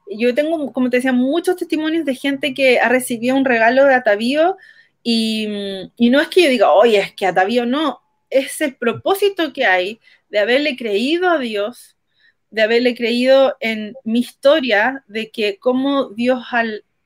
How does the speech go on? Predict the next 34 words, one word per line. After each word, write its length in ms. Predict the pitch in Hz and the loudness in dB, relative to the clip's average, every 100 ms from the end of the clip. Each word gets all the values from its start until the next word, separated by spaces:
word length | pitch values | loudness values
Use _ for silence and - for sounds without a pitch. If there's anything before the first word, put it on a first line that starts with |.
| - | -6
al 180 | 202 | -4
recordarme 640 | 202 202 208 196 233 277 285 | -4 -2 -2 0 0 2 0
todos 200 | 262 277 | 2 2
los 160 | 285 262 | 0 -2
días 340 | 262 262 - | 0 0 -2
con 260 | - 220 202 | -8 -8 -8
cosas 340 | 226 226 226 | -12 -12 -16
que, 260 | - 220 190 | -8 -4 -4
de 120 | 202 | -4
uso 200 | 240 - | -6 -6
cotidiano, 600 | 226 226 208 202 214 208 | -8 -8 -6 -6 -6 -8
quién 180 | 233 226 | -6 -2
era 180 | 247 233 | 0 0
yo, 420 | 208 220 214 208 _ - - | 0 -2 -2 -4 _ -20 -6
el 140 | 233 220 | -2 2
valor 360 | 226 233 220 | 2 2 0
que 100 | - | -4
tengo, 640 | 226 220 214 208 196 190 190 - _ _ _ - | -8 -6 -6 -4 -2 -2 -4 -16 _ _ _ -2
qué 120 | 269 | 0
soy 180 | 269 262 | 2 2
para 320 | 240 226 214 | 4 4 4
Él, 320 | 214 214 214 - | 4 2 -2 -2
qué 140 | 285 | -2
soy 500 | - 294 349 311 - | 0 2 4 2 -2
en 160 | - 226 | -4 0
la 140 | 196 | 0
verdad, 500 | 190 170 165 254 233 - _ _ _ | 2 0 0 -2 -2 -8 _ _ _
más 220 | 214 240 | -4 -2
allá 240 | 277 254 262 | 2 2 2
de 60 | |
si 140 | 262 208 | 0 -4
lo 120 | 202 | -4
creo 220 | 208 220 | -6 -6
o 220 | 196 _ | -6 _